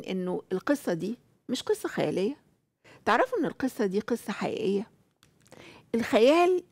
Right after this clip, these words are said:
في كثير من الأحيان مرتبط بواقع مهم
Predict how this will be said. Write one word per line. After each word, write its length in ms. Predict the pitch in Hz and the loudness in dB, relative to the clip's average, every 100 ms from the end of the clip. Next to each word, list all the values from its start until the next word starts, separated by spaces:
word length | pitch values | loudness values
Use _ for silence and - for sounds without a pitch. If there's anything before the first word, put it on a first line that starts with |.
| - | -10
في 140 | 226 | -6
كثير 540 | - 208 - 277 277 | 0 0 0 -2 -2
من 180 | 220 185 | -2 -4
الأحيان 720 | 175 175 - - 165 - 170 214 _ | -6 -6 -8 -6 -4 -4 -8 -12 _
مرتبط 560 | 202 214 - 277 208 202 - - | -4 -4 -2 0 0 -4 -10 -10
بواقع 540 | 165 180 226 226 175 156 | -4 0 0 0 -4 -6
مهم 440 | 170 185 190 208 | -6 -4 -4 -6